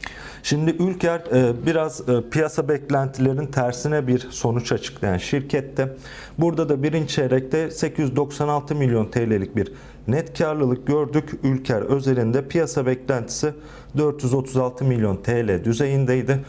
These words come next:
Operasyonel tarafta da hani beklentiler üzerinde yıllık ve çeyreksel bazda artışla açıkladı şirket. Biliyorsunuz, e,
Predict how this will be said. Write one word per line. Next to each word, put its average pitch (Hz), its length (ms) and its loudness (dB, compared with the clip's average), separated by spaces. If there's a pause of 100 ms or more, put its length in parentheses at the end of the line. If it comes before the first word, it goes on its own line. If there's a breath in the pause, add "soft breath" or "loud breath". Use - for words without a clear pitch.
(240 loud breath)
Operasyonel 160 840 0
tarafta 135 460 0
da 131 160 0
hani 135 200 2 (480 loud breath)
beklentiler 139 720 0
üzerinde 123 440 2
yıllık 127 400 2
ve 127 120 0
çeyreksel 123 580 -2
bazda 95 440 -2
artışla 120 520 -4
açıkladı 87 540 -2
şirket. 127 520 -2 (400 loud breath)
Biliyorsunuz, 135 600 0
e, 113 260 4